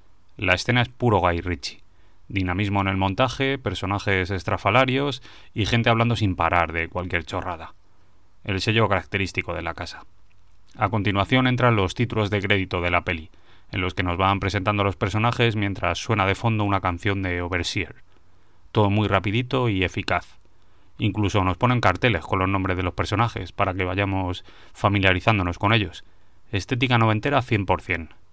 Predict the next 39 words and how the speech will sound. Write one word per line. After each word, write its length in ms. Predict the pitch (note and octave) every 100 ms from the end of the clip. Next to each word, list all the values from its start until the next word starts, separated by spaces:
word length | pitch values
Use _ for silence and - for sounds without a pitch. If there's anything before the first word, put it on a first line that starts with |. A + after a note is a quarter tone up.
| - - - - - - - - - -
Después 600 | G2+ G2+ - A#2+ C3 A#2+
vuelve 280 | B2 B2
la 100 | B2
película 540 | A#2+ C3 C#3 A#2 B2+ -
y 200 | A2+ G#2
conocemos 480 | - G#2 G#2 C3 C#3
un 80 | C#3+
poquito 300 | C3+ B2 C3
mejor 280 | A#2 B2
al 160 | A2+ F2+
turco. 460 | - F#2+ - - - - - - - - - -
El 180 | G2 F#2+
tipo 260 | A#2 G#2+ G2+
es 80 |
un 180 | G#2 G2+
promotor 440 | G2+ F#2+ F#2 A2 G#2
de 60 |
boxeo 640 | G2 F#2+ - C3+ B2+ C3
que 160 | B2 F#2
quiere 180 | G#2 G#2
hacerse 360 | - A2 -
un 260 | G2+ F#2 F#2+
hueco 300 | A#2 G#2 F#2
en 80 | F#2
el 80 | F#2
mundillo 420 | F#2 G2 G#2 G2
de 60 |
los 140 | G2 F#2+
bajos 340 | G#2+ A2 G2+
fondos 460 | C3 B2+ A2+ B2 - - - -
y 140 | - A2
que 100 | A2+
además 300 | A2 A#2+ B2+
está 160 | B2
empeñado 400 | C3 A#2+ A#2+ B2+
en 80 | A#2+
comprarse 400 | G2+ F#2 A2 -
una 160 | A2+ G#2
caravana. 480 | F2+ E2+ E2+ D2+